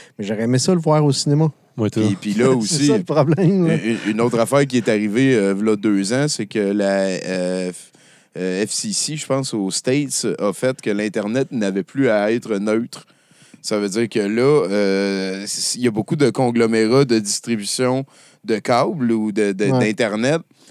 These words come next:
Speaker 3: qui possèdent aussi des compagnies de production de films. Fait que là, si, mettons, toi, ton Internet est avec Vidéotron,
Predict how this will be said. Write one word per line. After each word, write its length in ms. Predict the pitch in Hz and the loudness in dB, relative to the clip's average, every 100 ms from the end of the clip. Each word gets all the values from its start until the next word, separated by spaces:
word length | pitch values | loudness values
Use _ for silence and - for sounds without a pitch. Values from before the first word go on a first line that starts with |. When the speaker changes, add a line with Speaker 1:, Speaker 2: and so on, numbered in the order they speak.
| _ _ - | _ _ -20
Speaker 3:
qui 280 | - - 143 | -16 -8 -6
possèdent 560 | 135 123 - 151 151 127 | 0 0 2 4 4 2
aussi 360 | 113 - 147 | 0 2 2
des 140 | 127 113 | 2 2
compagnies 460 | 110 104 110 117 | 0 2 2 2
de 100 | 117 | 0
production 560 | 98 107 101 - 113 101 | 0 0 -2 -4 -4 -4
de 60 | |
films. 420 | - 143 165 165 101 - - - _ | -2 0 2 0 -6 -10 -20 -20 _
Fait 200 | - 113 | -2 0
que 60 | 107 | 2
là, 260 | 107 127 135 | 2 4 4
si, 420 | 123 - - 160 | 2 0 0 2
mettons, 460 | 147 117 139 147 143 | 2 2 4 4 2
toi, 380 | 135 135 147 143 | 2 4 4 2
ton 260 | - 113 | 0 0
Internet 520 | 110 104 110 113 135 143 | 0 0 0 2 0 0
est 120 | 113 | -2
avec 240 | 101 110 | 0 -2
Vidéotron, 760 | 104 113 107 104 104 110 135 143 | -4 -2 2 2 0 0 0 -2